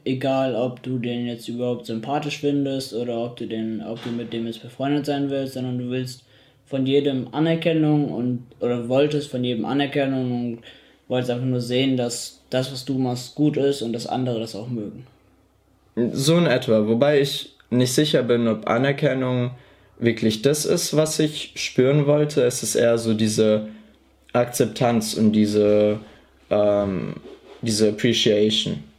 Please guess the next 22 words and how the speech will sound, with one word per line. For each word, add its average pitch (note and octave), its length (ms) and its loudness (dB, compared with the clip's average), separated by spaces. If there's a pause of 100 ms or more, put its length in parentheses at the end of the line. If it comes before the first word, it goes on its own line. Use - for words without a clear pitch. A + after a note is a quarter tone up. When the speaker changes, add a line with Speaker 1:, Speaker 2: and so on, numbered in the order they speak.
Speaker 1:
Mhm. D#3 480 2
Speaker 2:
Weißt A2+ 220 2
du, B2+ 40 4
was C#3+ 160 2
ich - 60 -2
meine? D3+ 240 2
Speaker 1:
Ja. C#3 180 2 (600)
Speaker 2:
Ähm, G#2+ 800 2 (800)
und A2+ 600 2 (600)
das D3 140 4
habe F3 140 4
ich - 120 2
einfach D#3 260 0
verstanden, B2 580 2
dass A#2 200 2
es - 180 -2
Leute C3 400 4
ge-, B2+ 400 2
gibt B2 560 0 (440)
in A2 160 4
meinem G#2 320 4
Leben. C#3 520 2